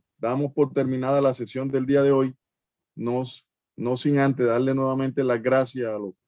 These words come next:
funcionarios de la administración departamental que nos acompañaron y a los compañeros diputados. Tengan todos un feliz día y se cita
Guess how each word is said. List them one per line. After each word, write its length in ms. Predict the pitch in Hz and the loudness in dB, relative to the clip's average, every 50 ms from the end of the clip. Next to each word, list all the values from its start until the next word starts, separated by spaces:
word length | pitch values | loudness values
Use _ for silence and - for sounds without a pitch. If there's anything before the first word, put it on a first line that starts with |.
| _ _ _ _ _ _ _ _ _ _ _ _ _ _ _ | _ _ _ _ _ _ _ _ _ _ _ _ _ _ _
funcionarios 440 | 117 117 110 117 113 117 123 131 | -8 -6 -4 -4 -2 -2 0 0
de 60 | 139 139 | 0 0
la 60 | 131 | 0
administración 440 | 127 123 104 - 110 101 113 123 127 | -2 -4 -4 -4 -6 -6 -4 -4 -4
departamental 680 | 131 123 127 120 104 117 113 113 107 87 120 120 123 | -2 -2 -2 -2 -2 -4 -4 -4 -4 -4 -4 -4 -4
que 80 | 123 135 | -4 -4
nos 160 | 131 120 120 | -4 -4 -6
acompañaron 680 | 110 113 110 101 - 104 110 120 131 143 147 156 147 - _ _ _ _ _ _ _ _ _ _ _ _ | -6 -8 -8 -6 -6 -6 -4 -2 -2 -2 -2 -4 -6 -10 _ _ _ _ _ _ _ _ _ _ _ _
y 120 | 127 117 | -2 0
a 80 | 113 113 | 2 2
los 140 | 113 107 | 0 0
compañeros 560 | - 117 107 92 - 104 107 113 113 120 123 120 | -2 -6 -6 -4 -4 -4 -2 -2 -2 -2 -2 -2
diputados. 540 | 117 110 101 104 92 113 107 98 85 - _ _ _ _ _ _ _ _ _ _ _ _ _ _ _ _ _ _ _ _ _ | -4 -6 -8 -6 -4 -2 -2 -2 -4 -6 _ _ _ _ _ _ _ _ _ _ _ _ _ _ _ _ _ _ _ _ _
Tengan 320 | _ 107 113 123 135 131 120 | _ -6 -4 -4 -4 -2 -2
todos 160 | 131 127 135 | 0 0 0
un 120 | 139 131 | 0 0
feliz 280 | 117 135 120 127 127 127 | -2 -2 -2 -2 -2 0
día 260 | 139 160 160 156 - | 2 4 4 4 2
y 140 | - 123 123 | 0 -4 -6
se 220 | 113 - 117 110 104 | -6 -4 -4 -4 -4
cita 440 | - - 165 165 135 - - - | -2 -2 -2 -2 -2 -4 -10 -12